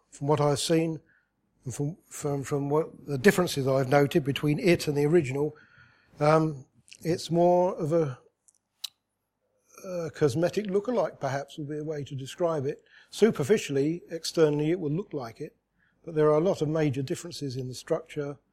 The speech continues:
and in, and in the co-, and in some of the systems and components. Um, I'm not quite sure why,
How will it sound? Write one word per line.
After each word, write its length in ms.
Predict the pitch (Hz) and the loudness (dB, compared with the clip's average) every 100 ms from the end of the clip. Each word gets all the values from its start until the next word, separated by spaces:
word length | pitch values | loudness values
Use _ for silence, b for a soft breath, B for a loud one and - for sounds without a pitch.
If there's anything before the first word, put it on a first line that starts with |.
| _ _ _ _ _ _ _ _ _ _ _ _ - | _ _ _ _ _ _ _ _ _ _ _ _ -4
and 220 | 143 139 | -2 0
in, 360 | 139 143 143 143 - _ _ _ _ _ _ - | -2 -4 -6 -10 -20 _ _ _ _ _ _ -6
and 220 | 143 151 | -2 0
in 120 | 139 139 | 0 -2
the 80 | |
co-, 140 | - 165 156 | -6 -10 -10
and 180 | 139 | -6
in 160 | 139 135 | -4 -2
some 240 | - 151 | 0 0
of 60 | 135 | 0
the 60 | 131 | -6
systems 500 | 160 - 143 135 120 | -6 -8 -6 -6 -4
and 320 | 131 127 107 _ _ _ _ _ - _ _ _ - | -4 -6 -8 _ _ _ _ _ -20 _ _ _ -12
components. 760 | 123 123 156 131 127 - - _ _ _ _ _ _ _ _ _ - | -6 0 2 2 -6 -12 -20 _ _ _ _ _ _ _ _ _ -2
Um, 420 | 147 151 156 180 _ _ 185 | 0 0 -4 -12 _ _ 4
I'm 100 | 208 | 4
not 120 | 240 | 6
quite 180 | 196 - | 2 4
sure 180 | 180 | 2
why, 500 | 165 175 165 160 151 | 4 8 8 8 4